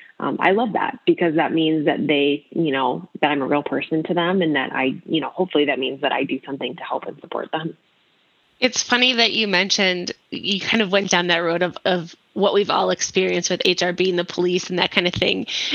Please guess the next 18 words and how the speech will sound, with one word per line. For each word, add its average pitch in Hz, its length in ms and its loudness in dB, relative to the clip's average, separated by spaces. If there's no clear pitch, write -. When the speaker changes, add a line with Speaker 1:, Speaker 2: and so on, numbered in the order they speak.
Speaker 2:
And 226 120 4
it 196 100 2
makes 226 240 0
me 254 80 2
think 220 220 2
of 190 100 2
all 208 120 2
the 208 100 0
times 185 280 0
I've 180 140 2
seen 190 260 0
H 180 280 2
R 170 160 4
represented 165 760 2
in 170 280 2
television 214 560 2
or 185 140 0
movies. 202 560 2